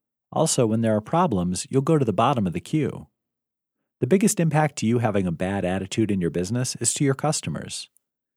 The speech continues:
If you give them your bad attitude, you can be sure they're going to migrate to your competition. If you're lucky enough to have products with high switching costs, they may stick with you because of that. Bear in mind that they'll only take so much of your attitude.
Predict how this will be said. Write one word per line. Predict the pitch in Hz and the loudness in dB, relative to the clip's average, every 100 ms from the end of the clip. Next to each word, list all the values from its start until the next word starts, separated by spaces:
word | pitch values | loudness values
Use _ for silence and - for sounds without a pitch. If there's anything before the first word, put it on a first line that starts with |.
| - | -14
If | 113 | -4
you | 160 | -2
give | 127 131 131 | 4 4 6
them | 143 | 0
your | 135 113 | 2 2
bad | 113 113 | 2 2
attitude, | 107 110 98 - 69 69 - _ - | 0 -2 -4 -6 -8 -10 -14 _ -4
you | 120 | -4
can | 131 165 | 2 2
be | 147 | 2
sure | - 160 131 | 0 4 4
they're | 92 104 | 4 2
going | 127 120 | 2 2
to | 95 | 2
migrate | 107 127 90 73 - | 0 0 -2 -4 -4
to | 80 | -6
your | |
competition. | - 92 - - 107 - - - _ _ _ _ _ _ - | -4 -6 -4 -6 -6 -6 -10 -16 _ _ _ _ _ _ -8
If | 113 | 2
you're | 143 | 2
lucky | 123 127 - | 4 2 2
enough | 143 139 - | 2 2 2
to | 113 | 0
have | 98 | 0
products | - 101 113 120 - | -2 -2 0 -2 -8
with | 92 | -8
high | - 98 | -2 -2
switching | 101 - 101 135 | -2 -2 -2 -2
costs, | 135 151 151 - - - _ _ - | 0 2 0 -4 -10 -12 _ _ 2
they | 151 | 4
may | 180 | 4
stick | - - 202 147 | 2 -2 0 0
with | - | 0
you | 85 | -2
because | - - 123 98 | -4 0 0 0
of | 65 | -6
that. | - - - _ _ _ _ _ _ - | -10 -16 -20 _ _ _ _ _ _ 0
Bear | 139 170 | 4 4
in | 156 | 4
mind | 147 117 98 | 4 4 2
that | 92 | 0
they'll | 110 - | 0 0
only | 147 180 165 | 0 0 0
take | 151 127 - | -2 -2 -2
so | - 165 180 | -2 0 2
much | 143 147 - | 2 0 0
of | - | 0
your | 92 | 2
attitude. | 104 117 - - - - | 2 0 -4 -8 -10 -12